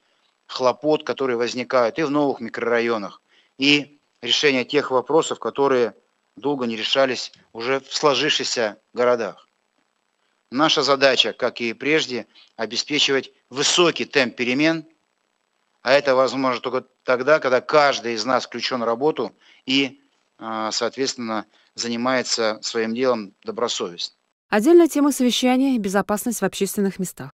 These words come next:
Speaker 2: С этой целью планируется усилить программу «Безопасный регион». С её помощью органы правопорядка могут своевременно выявлять и пресекать различные правонарушения.
Speaker 1: Мы видим, что там, где есть видеонаблюдение, контроль, с одной стороны,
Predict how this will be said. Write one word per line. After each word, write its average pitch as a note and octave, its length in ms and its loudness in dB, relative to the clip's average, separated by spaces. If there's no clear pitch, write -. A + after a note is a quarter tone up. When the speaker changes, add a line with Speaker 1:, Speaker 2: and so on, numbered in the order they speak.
Speaker 2:
С - 100 -4
этой E3 160 0
целью C4 320 4
планируется B3 640 4
усилить B3 400 0
программу G#3 420 2
«Безопасный G3 560 2
регион». E3 480 -2
С - 80 -8
её G3+ 160 4
помощью A#3+ 400 0
органы A3 320 2
правопорядка G#3+ 680 -2
могут A#3+ 340 0
своевременно A3+ 760 2
выявлять G#3 520 2
и F#3+ 40 -8
пресекать G#3 480 -2
различные F3 520 0
правонарушения. C3+ 800 -4
Speaker 1:
Мы B2 160 -4
видим, C#3+ 380 0
что B2 420 0
там, D3+ 380 2
где A#2+ 240 -4
есть C3+ 360 0
видеонаблюдение, B2+ 1000 0
контроль, C#3 460 2
с - 100 0
одной D3+ 300 4
стороны, A2+ 500 -2